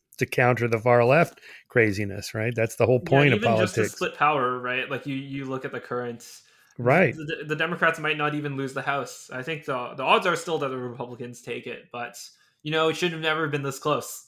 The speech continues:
Speaker 2: <laughs>
Speaker 1: Right. I mean, that's, you know, just in terms of how things normally work, most politics happens between the two forty-yard lines, uh, to use a football metaphor. And, um,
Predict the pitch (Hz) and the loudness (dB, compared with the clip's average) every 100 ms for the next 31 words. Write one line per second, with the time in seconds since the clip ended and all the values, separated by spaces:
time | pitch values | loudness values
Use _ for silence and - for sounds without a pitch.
0 | - - - _ _ _ _ _ - - | -20 -18 -20 _ _ _ _ _ -18 -18
1 | - _ 120 139 165 107 - - 120 117 | -18 _ 4 6 6 4 -6 -10 -8 -4
2 | 117 117 - - - 123 101 104 120 - | -2 -2 -4 -18 -8 -4 -4 -2 -4 -4
3 | - 117 104 107 107 117 101 107 117 107 | -6 -2 2 2 4 2 2 2 2 2
4 | 104 120 131 - 110 - 113 110 104 113 | 6 6 6 4 -2 2 4 4 4 0
5 | - 107 104 117 - 110 - 110 101 - | 0 0 0 0 -2 -4 -2 -2 -2 0
6 | 110 120 110 110 120 113 107 110 110 - | 0 2 4 6 6 4 2 2 -2 -6
7 | - 117 107 107 107 110 120 120 113 131 | -8 -6 -4 -6 -8 -8 -4 -4 -2 -2
8 | 123 113 - - - - - _ 113 113 | 0 -2 -6 -12 -12 -14 -16 _ 2 4
9 | 113 113 110 117 113 113 113 110 | 6 4 4 6 8 10 8 4